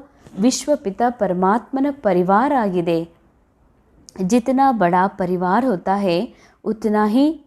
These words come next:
ಇಕಾನಮಿ ಕಾ ಖ್ಯಾಲ್ ರಖಾ ಜಾತಾ ಹೈ ನಾ? ಆ, ಯಾವುದೇ ಒಂದು ಲೌಕಿಕದಲ್ಲಿ ಪರಿವಾರ ಎಷ್ಟು ದೊಡ್ಡದಿರ್ತದೋ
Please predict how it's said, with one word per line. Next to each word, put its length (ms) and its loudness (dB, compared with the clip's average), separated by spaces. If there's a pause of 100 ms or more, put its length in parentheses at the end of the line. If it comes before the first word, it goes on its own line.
ಇಕಾನಮಿ 580 2
ಕಾ 240 -2
ಖ್ಯಾಲ್ 440 -4
ರಖಾ 360 -4
ಜಾತಾ 400 -4
ಹೈ 180 -4
ನಾ? 260 -2 (560)
ಆ, 100 -6
ಯಾವುದೇ 460 4
ಒಂದು 280 2
ಲೌಕಿಕದಲ್ಲಿ 800 0
ಪರಿವಾರ 500 0
ಎಷ್ಟು 340 -2
ದೊಡ್ಡದಿರ್ತದೋ 880 0